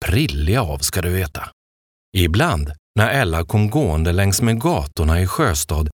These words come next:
så kunde de mest underliga saker hända när pojkarna försökte få hennes uppmärksamhet. Några stod på händer eller gjorde andra konster. Några började slåss och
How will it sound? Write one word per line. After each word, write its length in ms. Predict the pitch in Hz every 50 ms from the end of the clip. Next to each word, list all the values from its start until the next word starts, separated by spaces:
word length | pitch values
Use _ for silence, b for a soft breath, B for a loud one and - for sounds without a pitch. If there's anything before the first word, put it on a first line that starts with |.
| - -
så 140 | - 113 101
kunde 260 | - 117 113 113 127
de 160 | 156 185 165
mest 260 | 101 80 78 - - - - 170
underliga 680 | 196 226 170 98 78 80 76 80 87 90 113 147 175
saker 380 | - - 92 78 73 76 - 101
hända 480 | 107 135 147 107 73 69 71 76 76 - _ - 104
när 100 | 101 98
pojkarna 560 | - 156 156 107 78 73 - 85 78 78 76
försökte 420 | 76 90 - 101 90 - - 127
få 200 | - - 82 71
hennes 320 | 67 69 69 76 76 - 120
uppmärksamhet. 840 | 127 113 - 90 80 76 71 - - 87 98 143 151 98 - - _ _ _ _ _ _ _ _ _ _ _ _ _ _ _ _ _ _ _ - 98
Några 300 | 104 101 95 90 85 85
stod 260 | - - 87 82 76
på 80 | - 135
händer 600 | 131 - - 73 78 90 110 - - 78 73 - _ _ - -
eller 120 | 101 104
gjorde 340 | 110 110 113 113 110 135 135
andra 300 | 110 80 73 73 87 113
konster. 580 | 120 - 160 143 90 73 - - - 60 - - _ _ _ _ _ _ _ _ _ _ _ _ - 85
Några 380 | 92 139 175 131 85 76 76
började 400 | 69 76 82 82 90 101 113 156
slåss 760 | 160 - - - - - 101 135 202 214 - - - - -
och 100 | 95 -